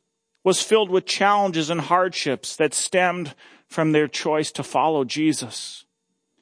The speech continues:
Friends, the situation for the church in Smyrna was not unlike that facing many Christians in our world today. Christians living in,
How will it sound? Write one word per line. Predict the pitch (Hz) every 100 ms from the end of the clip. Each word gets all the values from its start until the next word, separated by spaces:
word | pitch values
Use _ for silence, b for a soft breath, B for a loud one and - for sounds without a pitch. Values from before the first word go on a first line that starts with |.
| _ _ -
Friends, | 185 190 165
the | 160
situation | 190 170 180 185 180 -
for | -
the | 165
church | 160 190 185 -
in | 165
Smyrna | - 185 190 185 170
was | 165 147
not | 170 180 185 -
unlike | 175 180 180 180 -
that | 151 170 156
facing | - 180 170 - 180 170
many | 170 175 170
Christians | - 170 - 151 143 147
in |
our | 143 143
world | 139 143 143
today. | - 120 92 85 _ _ _ b b b -
Christians | 208 190 190 170 139
living | 175 185 170 160 139 B B -
in, | 170 170